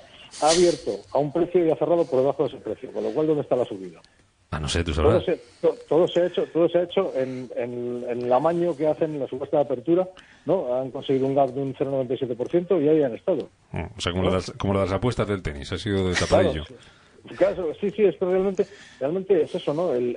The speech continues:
Speaker 1: el, el futuro del mini S P ha su-, había subido veinte puntos esta noche. Bueno, pues ellos lo que han hecho ha sido asimilar esa subida, han abierto ahí y ya no se han sostenido,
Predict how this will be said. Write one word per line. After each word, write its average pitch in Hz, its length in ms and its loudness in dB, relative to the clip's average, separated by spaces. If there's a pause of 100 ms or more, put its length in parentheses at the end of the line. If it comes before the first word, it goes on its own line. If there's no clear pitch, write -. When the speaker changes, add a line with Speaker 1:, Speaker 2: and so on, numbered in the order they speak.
Speaker 1:
el, 120 520 0
el 120 80 -4
futuro 175 260 0
del 190 80 0
mini 185 140 0
S 170 120 -2
P 185 160 0
ha 170 60 4
su-, 156 160 -6
había 151 240 0
subido 156 340 0 (300)
veinte 170 240 0
puntos 139 300 -4
esta 117 160 -4
noche. 104 240 -10
Bueno, 143 160 -2
pues 120 160 -6
ellos 135 180 0
lo 131 100 -2
que 131 60 -2
han 147 80 0
hecho 160 140 -2
ha - 20 0
sido 175 240 0 (300)
asimilar 131 440 -2
esa 151 140 -2
subida, 196 480 0
han 156 120 -4
abierto 156 340 2
ahí 202 240 -2
y - 20 -8
ya 185 140 0
no 208 100 -2
se 202 60 -4
han 185 80 -2
sostenido, 160 480 -2